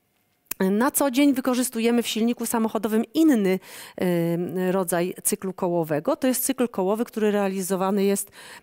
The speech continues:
w, jest to, przepraszam, e, cykl, który się nazywa cyklem Otto. E, cykl Otto składa się z dwóch adiabat, dwóch ad-, izobar, e, i, e, dwóch izochor. I ten cykl, m, właśnie ma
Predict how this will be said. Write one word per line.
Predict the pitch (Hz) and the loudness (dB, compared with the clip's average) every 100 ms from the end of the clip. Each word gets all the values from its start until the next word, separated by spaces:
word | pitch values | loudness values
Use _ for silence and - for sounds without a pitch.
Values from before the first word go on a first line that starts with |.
| - 180 175 175 175 | -6 -2 0 0 -2
w, | 170 - 180 196 190 | -6 -10 -8 -8 -6
jest | 214 202 | -4 -2
to, | 196 | -4
przepraszam, | - 196 180 185 | -4 -4 -2 -2
e, | 185 190 190 | -2 -2 -2
cykl, | 214 - | -4 -4
który | - 196 | -8 -6
się | 190 | -2
nazywa | 185 185 180 | -4 -4 -4
cyklem | - - 196 - | -4 -4 -4 -2
Otto. | 220 - - 202 240 - - - - - | -4 -4 -4 -2 -2 -2 -14 -20 -16 -2
E, | 185 190 | 0 0
cykl | - 262 233 | 0 -2 -2
Otto | 214 - _ 226 | -4 -4 _ -4
składa | - - 196 208 | -2 -4 -2 -2
się | - 202 | 0 -4
z | |
dwóch | 180 202 277 | -2 -6 -2
adiabat, | 226 202 208 196 226 208 | -2 0 -2 0 -2 -4
dwóch | 185 214 - | -8 -10 -4
ad-, | 180 180 208 196 | -6 -6 -12 -10
izobar, | 226 180 202 165 185 294 | -4 0 0 0 -2 -2
e, | - - - - - 190 185 190 - | -6 -18 -20 -18 -2 2 2 0 -2
i, | 233 262 - | -4 -4 0
e, | 202 | -2
dwóch | 180 190 233 - - | 0 -2 -2 -4 -4
izochor. | 226 208 165 - 160 160 - - - | 0 0 0 -2 -6 -8 -18 -20 -6
I | 269 | -2
ten | 302 294 | 2 2
cykl, | 285 - 269 285 269 - - - | 2 0 0 -2 -4 -8 -20 -4
m, | 214 220 208 208 - | 0 2 2 0 -2
właśnie | 190 208 196 226 214 | -4 -2 -2 0 2
ma | 208 202 | 2 0